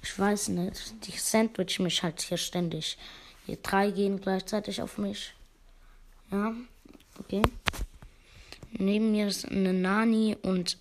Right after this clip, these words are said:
eine Shelly, Retro Nani. Ja, das ist kein großer Flex, irgendwie hab ich ja auch. Es sind, es sind ja jetzt nur die Farben, gell? Ähm, hier eine Bibi neben mir. Ich glaub, die hol ich mir jetzt mal.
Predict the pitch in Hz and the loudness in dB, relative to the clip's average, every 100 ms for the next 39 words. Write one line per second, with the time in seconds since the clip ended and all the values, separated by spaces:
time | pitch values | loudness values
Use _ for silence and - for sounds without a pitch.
0 | - 180 180 170 - - 202 185 160 175 | -6 -2 2 6 6 6 2 2 0 -2
1 | 170 214 214 - 175 151 156 156 202 240 | 2 2 2 0 0 0 -2 -2 -2 -6
2 | - - - - - - - 165 170 - | -14 -20 -18 -14 -14 -10 -4 0 2 2
3 | - 175 - 175 - 160 - 180 180 - | -2 -2 0 0 0 -4 0 0 2 0
4 | 180 170 - 170 170 175 - 165 165 180 | 0 -4 -2 -2 0 0 0 0 0 -2
5 | - - - - - - - 196 170 - | -4 -14 -14 -16 -6 0 2 2 0 -2
6 | - - 180 180 190 175 170 - 190 190 | -2 0 2 2 2 4 4 2 4 2
7 | 180 - - 185 175 160 151 156 180 - | 0 -2 0 2 2 0 -2 -2 -4 -8
8 | - - - - - - - - - 180 | -16 -16 -16 -20 -20 -20 -20 -20 -20 -16
9 | 175 - - - _ - - 185 175 180 | -16 -16 -20 -20 _ -14 -4 -2 -2 -6
10 | 190 - - - - - - - - - | -12 -16 -20 -20 -20 -20 -20 -20 -20 -20
11 | - - 190 185 175 202 214 190 165 156 | -12 0 2 2 0 0 0 2 0 0
12 | 160 160 156 165 - - - - - - | -2 -2 -2 -4 -10 -18 -20 -20 -8 -6
13 | - 170 175 170 160 208 220 208 196 185 | -2 -2 0 -2 2 2 4 4 2 0
14 | 185 - - 190 214 247 | 2 2 2 -2 -2 -4